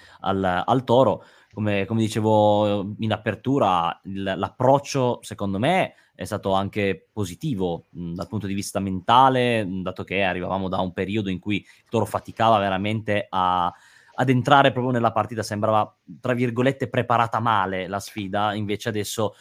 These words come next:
sembra molto più, molto più sul pezzo, però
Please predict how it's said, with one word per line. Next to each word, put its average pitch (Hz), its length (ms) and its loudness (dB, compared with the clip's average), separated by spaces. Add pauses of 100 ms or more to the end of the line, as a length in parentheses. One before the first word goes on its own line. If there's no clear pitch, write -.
(140)
sembra 147 400 2
molto 160 380 4
più, 147 440 2
molto 147 280 -2
più 127 120 -8
sul 127 240 -6
pezzo, 151 580 -2 (360)
però 139 420 6